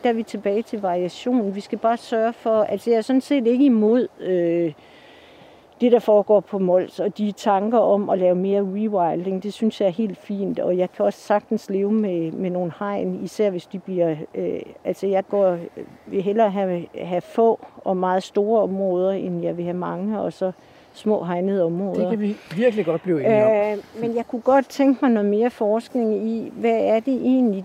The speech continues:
Speaker 1: de hver især fremmer og, og, øh, og hæmmer, øh, så vi også ved, hvad er det, altså i det øjeblik, vi siger rewilding, hvad er det så, vi gør? Fordi vi siger også ja,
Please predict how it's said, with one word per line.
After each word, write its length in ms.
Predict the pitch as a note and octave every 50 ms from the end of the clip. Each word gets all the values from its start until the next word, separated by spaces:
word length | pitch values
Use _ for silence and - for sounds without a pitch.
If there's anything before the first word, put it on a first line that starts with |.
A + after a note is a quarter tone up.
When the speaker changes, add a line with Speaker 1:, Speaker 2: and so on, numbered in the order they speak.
| - -
Speaker 1:
de 340 | - G#3 F#3+ F#3 G3 F3+ F3 - F#3+
hver 200 | - A#3 A#3 A#3
især 360 | G#3 G3 - - - A#3 G3
fremmer 560 | F3 - - - F3 F3 F3 F#3+ G#3+ A#3 A#3+ A#3+
og, 500 | - - - F#3+ F#3 F3+ F3 E3 E3+ - -
og, 340 | - G3 F#3+ F3+ F3 E3 D#3+ E3 - - F#4+
øh, 400 | F#3+ F#3 F#3+ F#3 F#3 F#3 F3+ F3 - -
og 260 | - - F#3+ F3+ F3+ E3
hæmmer, 500 | - - G3+ F#3+ G3 G#3+ A3+ A#3 A#3 G#3 - - - - -
øh, 800 | A3 G3 F3+ F3 F3 E3 E3 E3 D#3+ D#3 D#3+ D#3+ D#3+ E3 E3 C#3+ - - _ -
så 260 | - - - - G#3
vi 300 | G3+ G3 F#3 G3 G3+ G3+
også 280 | G#3 F3+ G#3+ - - A3+
ved, 360 | G3+ A3 A#3+ B3+ C4+ A#3 - -
hvad 240 | - F#3 G3+ G#3 G#3+ G#3
er 160 | G3 G3 G#3
det, 380 | G#3+ B3+ B3 A3+ G#3 F#3+ E3+ -
altså 240 | - F3+ - - G3+
i 120 | G3+ F#3 -
det 160 | A#3+ A#3 G#3
øjeblik, 400 | F#3+ G3+ G#3 A3 - A3 G#3+ G3+ -
vi 120 | - G3 F#3
siger 280 | - - G#3 F#3+ F3
rewilding, 840 | E3+ F3 E3+ F3+ G3 G#3 A3+ G#3 G3 F3 - - E3 E3 F#3+ F#3+ F#3+
hvad 100 | F#3+ G3
er 100 | G3 F#3+
det 140 | G3 G#3 G#3
så, 120 | - - G#3
vi 160 | G3+ G#3 F#3+ -
gør? 200 | F3 E3+ F3 F3+
Fordi 300 | - - G#3+ - - F#3+
vi 160 | F3 F3+ F3+
siger 200 | - - G3+ G3
også 160 | G#3+ - -
ja, 160 | A#3 G3+ G3+